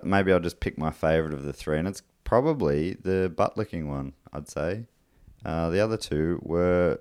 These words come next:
super tragic and didn't have happy endings, unlike that peanut got out that monkey's butt.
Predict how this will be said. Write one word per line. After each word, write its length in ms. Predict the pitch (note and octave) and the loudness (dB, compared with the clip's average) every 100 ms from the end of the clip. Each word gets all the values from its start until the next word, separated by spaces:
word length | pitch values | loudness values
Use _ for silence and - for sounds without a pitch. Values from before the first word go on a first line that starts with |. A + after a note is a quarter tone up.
| - | -8
super 380 | - F2+ E2+ E2+ | -8 -6 -4 -4
tragic 640 | - F2 F#2+ D2 - _ - | -2 0 0 -4 -6 _ -8
and 260 | D#2 D#2 | -4 -2
didn't 200 | D2+ F2+ | -2 -2
have 440 | F2 F2 E2+ D#2 - _ _ _ _ _ _ | 0 0 -2 -6 -18 _ _ _ _ _ _
happy 320 | - F2+ E2 | -6 -4 0
endings, 440 | E2 F2+ D#2 C#2+ - - | 2 2 0 -4 -6 0
unlike 800 | F#2+ A#2 C#2+ A#1+ C#2+ - - - _ _ _ _ _ _ _ _ _ _ _ | 2 2 0 -2 -6 -10 -18 -18 _ _ _ _ _ _ _ _ _ _ _
that 200 | - C3 | -2 -2
peanut 340 | - E3 D#3 B2+ | 0 0 0 0
got 180 | B2+ C3+ | 2 2
out 180 | C3+ | 2
that 140 | - C#3+ | 0 0
monkey's 340 | B2+ B2+ C3 | -2 -2 -4
butt. 420 | A#2 B2 D#3+ - | 2 2 2 -2